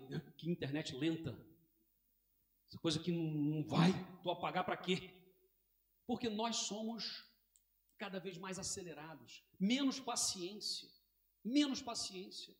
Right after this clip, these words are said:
Nos relacionamentos, às vezes em casa, a gente tem paciência na rua, né? Até porque senão pode ter uma briga, levar um coisa e tal, ser despedido, né? Ser demitido e tal.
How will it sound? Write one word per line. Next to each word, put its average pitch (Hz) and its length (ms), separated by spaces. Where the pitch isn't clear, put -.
Nos 254 160
relacionamentos, 247 720
às 220 80
vezes 233 200
em 254 100
casa, 208 720
a 185 80
gente 240 160
tem 254 120
paciência 240 580
na 233 140
rua, 180 520
né? 196 120
Até - 180
porque 165 180
senão 180 640
pode 160 340
ter 165 60
uma 156 160
briga, 196 380
levar 156 340
um 135 360
coisa 208 460
e - 40
tal, 233 580
ser 175 180
despedido, 175 680
né? 247 240
Ser 185 120
demitido 202 540
e - 40
tal. 254 220